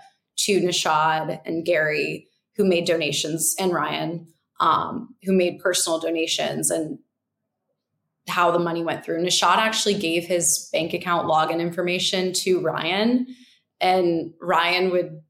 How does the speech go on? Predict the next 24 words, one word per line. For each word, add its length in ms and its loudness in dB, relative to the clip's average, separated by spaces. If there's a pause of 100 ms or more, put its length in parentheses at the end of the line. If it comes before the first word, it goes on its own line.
like, 300 0 (800)
make 480 0 (240)
the 80 -4
transfers 580 -2
for 220 -2
him. 340 -4
Um, 720 -2
Nishad 440 2
said 200 2
that 140 -2
he 160 -4
signed, 580 0
like, 260 0 (200)
a 60 -2
lot 540 0
of 140 -8
blank 280 -2
checks 720 -4 (280)
that 240 4
Ryan 420 0
then 480 -6
made 320 -6
to, 280 -4 (120)
to 300 -6